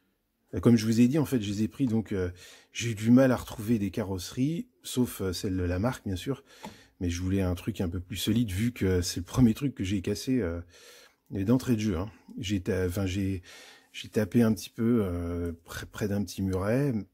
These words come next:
pour, pas très vite pourtant, et, euh, ah, la, la, la carrosserie s'est explosée d'un coup, hein. Donc franchement, c'est, euh, voilà, le, le point noir de cette voiture, euh, déjà en,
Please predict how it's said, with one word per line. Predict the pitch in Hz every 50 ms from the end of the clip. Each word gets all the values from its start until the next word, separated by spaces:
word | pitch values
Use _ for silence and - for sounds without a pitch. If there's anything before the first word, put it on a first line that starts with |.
| _ _ _
pour, | - - -
pas | _ _ - 123
très | - - - 113
vite | 104 123 147 143
pourtant, | - - - - - 120 127 143 120
et, | 104 95 92 87 85
euh, | 85 87 90 - - - -
ah, | - 120
la, | 107 95 95 95
la, | 92 98 98 98 95
la | 95 95 90
carrosserie | - 101 92 107 101 - 156 143
s'est | - - 107
explosée | 98 - - - 123 117 117 127 117
d'un | 113 113
coup, | 95 - - 87 82
hein. | - - - - - - - - - - - _ _ -
Donc | 98 92
franchement, | - - 113 113 - - 151 151
c'est, | - - - 110 95 90 90 90
euh, | 90 87 87 87 87 90 92 90 - _ _ _ _ _ _ _ _ _ _ _ _ _ - -
voilà, | 113 101 92 90 90
le, | 90 92 92 92 90
le | 92 92 92 87
point | - - 104 101 104
noir | 101 104 110 120 117 90
de | 101 98
cette | 87 - - 92 - _ _ _ -
voiture, | 123 95 95 101 95 90 - - 123 120 104
euh, | 95 85 82 82 82 80 82 80 78
déjà | 80 85 95 92 98 95
en, | 87 85